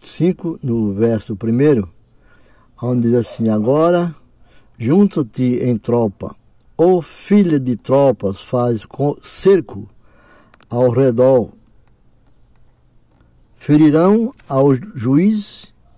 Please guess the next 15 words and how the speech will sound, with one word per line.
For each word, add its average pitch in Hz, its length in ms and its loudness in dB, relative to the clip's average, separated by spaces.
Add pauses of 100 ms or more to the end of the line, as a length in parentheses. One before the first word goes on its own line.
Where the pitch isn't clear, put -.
(300)
de 127 100 -4
Israel 131 720 2
com 123 300 -2
vara 117 440 0
no 107 380 -4
rosto." 92 840 -12 (1400)
Miqueias 151 800 0 (2000)
é 147 140 -8
bem 127 180 -4
claro 127 360 -2
aqui 117 160 -6
na 117 120 -2
expressão 120 800 -6 (1300)
da 107 140 -10
Escritura, 127 680 -4